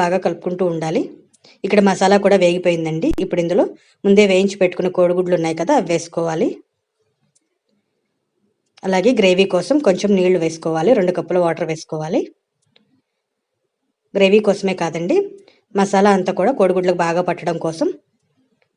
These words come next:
వేసుకోవాలి వాటర్. అలాగే కొంచెం కొత్తిమీర కూడా వేసుకుని అంతా ఒకసారి బాగా కలిపేసుకోవాలి. ఇప్పుడు మూత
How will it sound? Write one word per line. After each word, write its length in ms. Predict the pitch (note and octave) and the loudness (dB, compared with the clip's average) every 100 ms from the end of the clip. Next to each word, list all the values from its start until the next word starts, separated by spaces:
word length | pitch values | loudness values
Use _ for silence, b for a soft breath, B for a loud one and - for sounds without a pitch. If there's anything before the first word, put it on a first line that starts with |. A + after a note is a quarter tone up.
| _ _ F#3 | _ _ -4
వేసుకోవాలి 540 | F3+ - E3+ E3 E3+ | -4 -2 -4 -2 -2
వాటర్. 280 | D#3+ D#3+ D4 - - _ - | -2 -4 -4 -6 -12 _ -6
అలాగే 220 | F3+ F3+ B3+ | -2 0 0
కొంచెం 200 | F#3 G3 G3+ | 0 0 -2
కొత్తిమీర 300 | F#3 F#3 G3 G3 | 0 0 0 0
కూడా 140 | F3 D#3+ | -2 -2
వేసుకుని 340 | D#3+ - D4+ - b b b b F#3 | -6 -4 -4 -6 b b b b -6
అంతా 200 | F#3 G#3 | 0 2
ఒకసారి 260 | F#3 - F#3 F3 | 2 0 0 2
బాగా 140 | E3+ F#3+ | 0 0
కలిపేసుకోవాలి. 680 | E3 D#3+ E3+ - D#3+ D#3 B3+ - - _ _ _ _ _ _ _ _ _ _ G3 | 0 0 -2 -4 -6 -2 -2 -4 -12 _ _ _ _ _ _ _ _ _ _ -4
ఇప్పుడు 180 | G3 F#3+ | 0 2
మూత 140 | G3 | 0